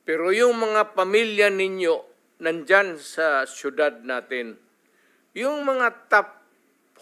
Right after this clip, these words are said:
honso ng Communist Party, bilangin ninyo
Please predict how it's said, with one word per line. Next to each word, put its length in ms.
honso 500
ng 540
Communist 500
Party, 460
bilangin 560
ninyo 260